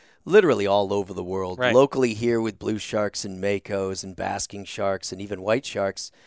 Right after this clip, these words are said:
Speaker 1: but also, you know, in the Arctic Circle with Greenland sharks and, and down in tropical areas with,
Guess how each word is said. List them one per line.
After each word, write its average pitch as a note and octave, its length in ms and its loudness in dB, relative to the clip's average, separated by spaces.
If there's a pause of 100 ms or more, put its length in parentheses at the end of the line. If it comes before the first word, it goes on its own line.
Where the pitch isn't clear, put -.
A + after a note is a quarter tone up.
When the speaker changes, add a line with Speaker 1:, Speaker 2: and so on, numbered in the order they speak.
(360)
Speaker 1:
but G3 120 -2
also, G3+ 380 4
you C#3 140 0
know, A#2+ 100 0
in A#2+ 80 -2
the G#2 120 0
Arctic G#2+ 340 -2
Circle G2+ 360 -4
with F#2+ 160 -6
Greenland F#2+ 440 -12
sharks F#2+ 500 -6
and, F#2+ 240 -10
and F#2+ 320 -12
down A2+ 220 2
in G2+ 80 -4
tropical G#2+ 580 -2
areas F#2+ 440 -4
with, F#2+ 200 -6